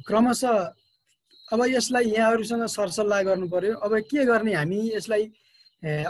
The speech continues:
अर्को कुनैमा जाने कि अब यस भनेर भोलि, भोलि, अ, फर्दर स्टडी हो। अझ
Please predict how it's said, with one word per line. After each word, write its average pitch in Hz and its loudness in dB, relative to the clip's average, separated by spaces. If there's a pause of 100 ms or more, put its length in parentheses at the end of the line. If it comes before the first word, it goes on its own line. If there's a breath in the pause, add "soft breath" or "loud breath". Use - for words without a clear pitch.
अर्को 226 2 (460)
कुनैमा 220 -2
जाने 190 0
कि 240 -4
अब 196 -4
यस 208 -4
भनेर 185 -2
भोलि, 165 -2
भोलि, 214 2 (460 soft breath)
अ, 170 -2
फर्दर 226 0
स्टडी 160 -2
हो। 202 -2 (400 soft breath)
अझ 240 2